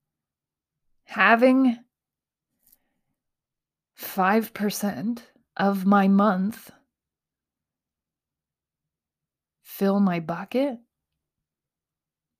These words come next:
wasn't enough to <laughs> remind me of how much I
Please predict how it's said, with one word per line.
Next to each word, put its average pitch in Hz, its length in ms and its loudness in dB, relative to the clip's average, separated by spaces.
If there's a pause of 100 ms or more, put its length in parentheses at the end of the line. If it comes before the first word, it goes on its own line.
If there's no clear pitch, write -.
(280)
wasn't 240 460 6
enough 196 800 0
to 214 140 0
<laughs> 196 220 0
remind 202 520 2
me 311 380 -2 (1600)
of 190 140 -6
how 175 200 -2
much 190 280 0
I 180 340 -12